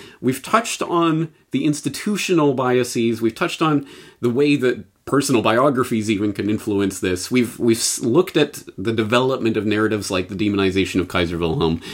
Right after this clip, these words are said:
But there's an, an entirely other aspect to this. In fact, there's several other aspects that need to be delved into. So let's do that. And we'll bring this full circle by going back to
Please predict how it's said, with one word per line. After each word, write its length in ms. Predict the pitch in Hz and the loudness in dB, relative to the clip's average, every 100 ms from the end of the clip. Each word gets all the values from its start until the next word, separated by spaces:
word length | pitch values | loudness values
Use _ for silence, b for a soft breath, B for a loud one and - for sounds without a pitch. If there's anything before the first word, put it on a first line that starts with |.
| B | B
But 120 | 196 | -4
there's 120 | 220 175 | -2 0
an, 240 | 147 - | 0 0
an 160 | 131 131 | -2 -4
entirely 480 | 123 - 220 123 | -4 -2 0 2
other 260 | 135 180 110 | 2 2 2
aspect 520 | 143 - 87 78 - - - | 0 -2 -6 -8 -12 -14 -6
to 160 | 87 | -6
this. 360 | - 87 87 - | -4 -4 -2 0
In 100 | 147 | 0
fact, 200 | 156 147 | 0 2
there's 180 | 101 - | 0 2
several 360 | 185 107 87 | 2 2 2
other 220 | 90 87 | 2 0
aspects 440 | 82 85 82 80 - | 0 0 -6 -6 -2
that 140 | 90 | 0
need 260 | 92 113 110 | 2 2 0
to 60 | |
be 160 | 87 87 | -2 0
delved 320 | 87 82 82 | 2 0 2
into. 360 | 107 87 78 - B B B B | 0 2 -2 -4 B B B B
So 160 | 165 | 0
let's 220 | 160 160 | 0 0
do 160 | 143 220 | 0 0
that. 320 | 98 - - B B - | 0 -6 -8 B B -2
And 140 | 139 | 2
we'll 300 | 160 156 - _ _ _ _ - | 4 2 -2 _ _ _ _ 0
bring 160 | 131 | 2
this 160 | 143 - | 2 2
full 140 | 160 | 0
circle 320 | 208 220 135 | 2 0 2
by 160 | 139 113 | 2 2
going 220 | 120 113 | 4 2
back 260 | 127 180 - | 2 -2 -2
to 320 | 131 120 | -2 -2